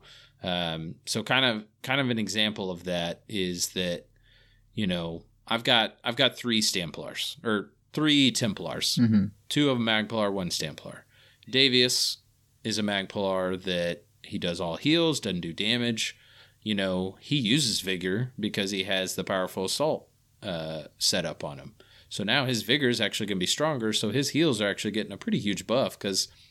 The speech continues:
Speaker 1: I throw that ability out there quite a bit.
Speaker 2: Yeah.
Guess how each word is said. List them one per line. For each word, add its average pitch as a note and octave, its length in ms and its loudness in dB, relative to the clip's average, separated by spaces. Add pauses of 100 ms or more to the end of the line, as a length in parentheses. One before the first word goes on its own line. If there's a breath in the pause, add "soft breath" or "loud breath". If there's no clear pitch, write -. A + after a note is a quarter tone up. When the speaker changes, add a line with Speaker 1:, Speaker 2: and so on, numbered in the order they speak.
(140 soft breath)
Speaker 1:
I G2 120 0
throw G2+ 360 0
that F#2 340 0
ability F#2+ 400 -2
out F3+ 160 0
there D#2 140 -6
quite D#2 260 -10
a - 40 -10
bit. - 240 -10 (180)
Speaker 2:
Yeah. C3+ 240 0